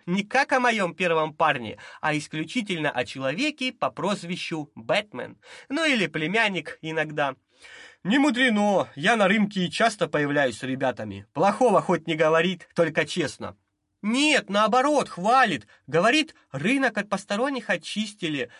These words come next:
Она всегда к тебе хорошо относилась. До сих пор считает меня дурой, потому что тебе изменила. Сейчас бы жили и не тужили с ним, Светана. Втирает мне».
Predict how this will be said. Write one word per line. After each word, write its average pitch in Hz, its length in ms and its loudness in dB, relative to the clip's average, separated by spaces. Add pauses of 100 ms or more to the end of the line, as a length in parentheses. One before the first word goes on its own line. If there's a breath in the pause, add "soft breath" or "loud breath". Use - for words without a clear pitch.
(120)
Она 277 220 0
всегда 294 380 -2
к - 40 -20
тебе 190 220 -2
хорошо 170 400 -2
относилась. 151 640 -6 (180)
До 160 160 -6
сих 269 220 -8
пор 311 160 -4
считает 226 480 -2
меня 202 300 0
дурой, 180 440 -4
потому 160 380 -2
что 180 160 -6
тебе 175 300 -4
изменила. 143 640 -4 (400 soft breath)
Сейчас 285 500 0
бы 208 180 -2
жили 294 540 0
и 240 40 -4
не 214 100 -6
тужили 220 560 -2
с - 100 -12
ним, 220 240 -4
Светана. 156 760 -2
Втирает 269 560 2
мне». 180 340 -2